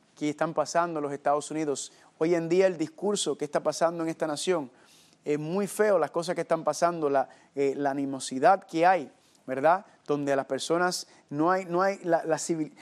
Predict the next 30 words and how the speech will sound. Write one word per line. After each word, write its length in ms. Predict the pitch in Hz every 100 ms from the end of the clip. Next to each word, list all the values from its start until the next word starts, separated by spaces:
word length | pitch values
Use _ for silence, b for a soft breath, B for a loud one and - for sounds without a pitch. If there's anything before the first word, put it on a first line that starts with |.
| B
la, 160 | 147 151
lo 160 | 165
civil, 640 | 156 - 160 220 226 143 123
donde, 440 | 147 151 151 139
donde 260 | 131 147 143
tengamos 380 | 143 151 196 214
un 80 | 214
respeto 600 | 202 - 220 214 160 131 b b b
a 120 | - 226
ambos 280 | 226 190
lados, 380 | 165 214 220 160
familia. 300 | - 147 147
Estamos 260 | 139 202 196
viendo 380 | 196 214 214 208 B B
mucha 320 | 160 214 226
controversia, 580 | 214 190 180 196 202 170
mucha 260 | 156 185 202
batalla, 440 | 175 190 202 175
familia. 420 | - 139 131 113 - B B
Pero 140 | - 180
la 100 | 180
profecía, 640 | 180 165 160 214 233 233 B B
a 80 | -
pesar 360 | 160 165 196 190
de 120 | 185
todo 280 | 196 190 196
eso, 200 | 190 175
familia, 360 | 180 180 175
nos 140 | 165 160
dice 340 | 190 - 127